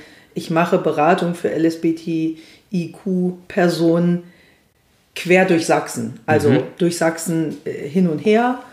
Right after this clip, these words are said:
Speaker 1: Und, ähm, weil ich aber auch auf dieses, äh, L S B T I Q, also die Abkürzung für lesbisch, schwul,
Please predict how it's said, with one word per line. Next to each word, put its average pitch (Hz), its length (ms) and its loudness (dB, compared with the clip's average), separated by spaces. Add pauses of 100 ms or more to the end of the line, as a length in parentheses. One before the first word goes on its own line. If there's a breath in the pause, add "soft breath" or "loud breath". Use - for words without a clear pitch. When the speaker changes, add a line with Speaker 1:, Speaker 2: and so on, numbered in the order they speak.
(360 loud breath)
Speaker 1:
Und, 170 360 -2
ähm, 160 360 2
weil 156 180 0
ich 160 160 -6
aber 151 480 -2
auch 165 260 -4 (1080)
auf 165 220 0
dieses, 160 440 -4
äh, 160 220 -6
L 165 140 0
S 170 160 0
B 165 100 2
T 165 160 -2
I 170 140 -6
Q, 220 280 2
also 160 240 -2
die 151 160 -6
Abkürzung 170 420 -2
für 160 140 -4
lesbisch, 156 480 -4
schwul, 156 320 -2